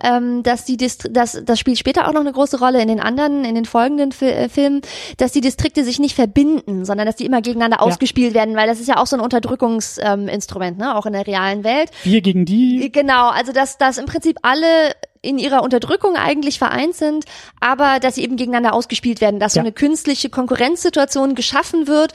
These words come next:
Speaker 2: Ja.
Speaker 1: wo man dann mit dem eigenen Vertreter aus dem eigenen Distrikt mitfiebert und hofft, dass der es schafft und dass die anderen sterben müssen,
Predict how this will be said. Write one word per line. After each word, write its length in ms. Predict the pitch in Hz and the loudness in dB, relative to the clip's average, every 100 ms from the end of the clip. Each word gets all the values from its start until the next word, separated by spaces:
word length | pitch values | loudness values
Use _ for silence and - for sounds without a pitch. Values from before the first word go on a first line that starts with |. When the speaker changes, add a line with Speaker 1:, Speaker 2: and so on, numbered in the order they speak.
| - | -2
Speaker 2:
Ja. 160 | 165 165 | -4 -2
Speaker 1:
wo 160 | 226 277 | -2 2
man 220 | 277 269 | 2 2
dann 300 | 254 247 247 | 2 0 0
mit 160 | 247 | -2
dem 140 | 247 226 | -2 -2
eigenen 420 | 214 285 311 294 | 0 0 2 -2
Vertreter 500 | 294 277 - 269 269 | -4 -6 -6 -2 0
aus 100 | - | 0
dem 100 | - | -2
eigenen 340 | 220 254 262 | 0 0 -2
Distrikt 380 | 247 254 - - | -4 -4 -6 -6
mitfiebert 640 | 277 - - 311 330 302 294 | -4 -4 -6 -4 2 2 2
und 160 | 254 | 0
hofft, 180 | 247 269 247 | 0 0 -2
dass 160 | 240 | -4
der 180 | 233 277 | -4 -4
es 140 | 277 | -4
schafft 380 | - 285 311 - | -2 0 0 -2
und 120 | 233 | -2
dass 140 | 233 233 | 0 0
die 160 | 254 | -2
anderen 320 | 254 311 320 302 | 0 2 2 0
sterben 400 | - 247 294 302 | 0 0 0 0
müssen, 260 | 285 311 | -2 -4